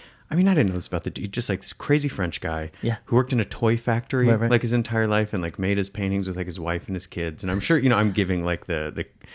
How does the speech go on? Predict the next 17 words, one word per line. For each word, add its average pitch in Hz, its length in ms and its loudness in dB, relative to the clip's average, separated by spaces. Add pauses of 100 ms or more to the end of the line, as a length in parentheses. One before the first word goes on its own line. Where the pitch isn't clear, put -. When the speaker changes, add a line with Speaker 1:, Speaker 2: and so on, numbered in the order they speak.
(380)
Speaker 1:
the 85 160 -2
institutional 87 880 -4
sort 101 200 2
of 95 100 2
bio 98 320 2
that 95 120 2
I 85 80 2
was 143 120 6
Speaker 2:
Yeah, 147 80 6
Speaker 1:
given, 139 240 6
Speaker 2:
yeah. 127 60 0
Speaker 1:
but 117 200 2 (380)
the 143 80 4
paintings 147 440 0
are 104 60 2
so 104 220 0
funny. 113 580 -4